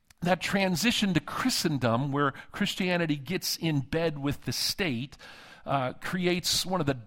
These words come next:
dark periods of Christian history, where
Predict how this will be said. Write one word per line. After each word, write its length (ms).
dark 440
periods 640
of 180
Christian 360
history, 420
where 300